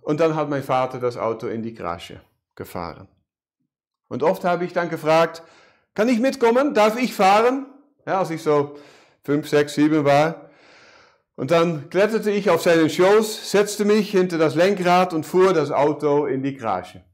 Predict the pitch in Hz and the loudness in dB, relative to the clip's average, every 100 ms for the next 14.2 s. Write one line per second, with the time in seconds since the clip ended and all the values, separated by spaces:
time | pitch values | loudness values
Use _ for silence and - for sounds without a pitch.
0 | _ _ _ _ _ - 175 240 214 151 | _ _ _ _ _ -2 2 4 4 4
1 | 98 107 135 - 196 220 196 190 214 196 | 0 -4 -6 0 4 4 4 2 2 2
2 | 202 208 190 170 143 175 196 196 165 190 | 4 4 2 0 4 4 4 4 2 2
3 | 180 151 156 196 208 208 - - - _ | 2 2 4 6 4 2 -4 -20 -20 _
4 | 139 139 190 214 190 196 180 190 233 - | -8 -2 2 4 4 4 2 0 -2 0
5 | 214 214 214 - - _ 135 170 208 175 | 0 2 -2 -10 -20 _ -2 0 2 2
6 | 185 190 165 156 160 185 185 175 156 151 | 2 2 2 2 2 4 2 2 2 0
7 | 139 139 147 143 139 131 - - 127 123 | 0 0 0 -2 -4 -6 -12 -10 -4 0
8 | 110 90 95 _ _ _ _ _ _ _ | 0 -2 -10 _ _ _ _ _ _ _
9 | _ _ _ _ _ 104 - - 98 - | _ _ _ _ _ -8 -8 -12 -14 -16
10 | _ _ _ _ - - - - - - | _ _ _ _ -18 -18 -20 -20 -8 -2
11 | 139 170 180 180 175 175 190 185 185 170 | 2 4 4 4 0 -2 0 2 0 0
12 | 165 160 147 156 160 170 143 156 151 - | 0 2 4 4 4 2 2 2 0 -2
13 | 151 147 202 247 - 143 165 165 147 190 | 0 4 4 2 0 0 2 2 2 4
14 | 220 226 | 4 4